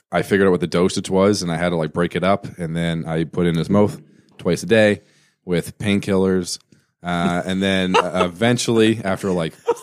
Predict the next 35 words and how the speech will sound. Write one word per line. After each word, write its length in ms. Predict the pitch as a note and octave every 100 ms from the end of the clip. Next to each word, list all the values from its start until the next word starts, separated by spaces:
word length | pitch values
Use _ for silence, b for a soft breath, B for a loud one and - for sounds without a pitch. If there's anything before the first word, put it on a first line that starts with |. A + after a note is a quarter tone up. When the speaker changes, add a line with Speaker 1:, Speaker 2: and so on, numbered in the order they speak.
| -
Speaker 1:
five 300 | G#2+ A2 G#2+
days, 460 | A2+ A2 F#2 D#2+
his 220 | D#2+ F#2+ A2
arm 220 | A2+ G#2
was 100 | F2
black 360 | F2 F#2+ F#2+
and 100 | D#2+
dead. 340 | D#2+ F#2+ D#2+ E2+ _
Speaker 2:
Yeah, 240 | B2 A#2+ D3
yeah. 340 | D3+ D3 G#2 -
Speaker 1:
I 140 | C#2+
cut 180 | E2+ F#2+
it 40 | G#2
off 140 | A2
with 80 | A#2+
some 80 | A#2
snips. 540 | - D#3 - - - _ _ _ _ _ - - _ - _ _ _ _ _ _ _ _
And 120 | F2+ F#2
then 100 | F#2+
I 60 |
cleaned 300 | F2+ A2+ A2
it 80 | G#2+
all 260 | G#2+ G#2 G#2+
out 180 | A2+ G2
with 120 | -
polysporin, 640 | G2 G2 G2 - G2 G2+
and 80 | F#2
I 40 |
kept 220 | - G2 G2+
giving 180 | F#2
the 120 | F2+ F2+
antibiotics 480 | F2+ F2+ F2+ F2+
and 80 | F2
the 40 | D#2+
painkillers, 760 | G#2 A#2 A2+ A#2+ A#2+ C3+ B2